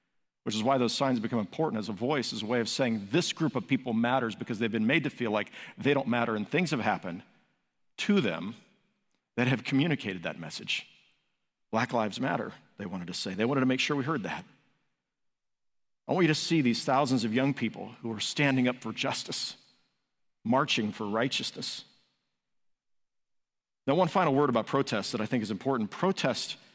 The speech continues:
is the work of a democracy. Important things happen as a result of protesting, right? It was a protest that led to the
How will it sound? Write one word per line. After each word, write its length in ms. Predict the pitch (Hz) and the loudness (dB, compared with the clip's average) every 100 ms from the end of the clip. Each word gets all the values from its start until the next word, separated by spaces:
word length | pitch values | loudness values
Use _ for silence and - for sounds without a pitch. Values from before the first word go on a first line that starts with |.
| _ _ - | _ _ -6
is 120 | 117 | -2
the 80 | 123 | 2
work 240 | 143 - | 2 0
of 60 | 110 | 0
a 40 | |
democracy. 640 | 107 110 117 113 - - 135 - _ _ _ _ _ _ _ _ _ - - - - | 2 2 2 -2 -8 -8 -12 -20 _ _ _ _ _ _ _ _ _ -20 -20 -10 0
Important 560 | 147 - - 214 185 160 | 0 2 2 4 4 2
things 180 | 143 | 2
happen 320 | 123 160 - 107 | 2 0 0 -4
as 140 | 104 | -4
a 20 | |
result 320 | 110 110 110 | -4 -2 -4
of 80 | 107 | -6
protesting, 640 | - 135 - - - - - _ _ _ _ - | -4 -4 -4 -10 -10 -12 -14 _ _ _ _ -2
right? 140 | 143 | 2
It 60 | 156 | 2
was 140 | 143 | 2
a 40 | 147 | 0
protest 580 | - 214 214 127 113 | 2 2 2 0 -2
that 100 | - | -2
led 180 | 123 135 | 2 2
to 60 | 120 | 4
the 200 | 117 | 2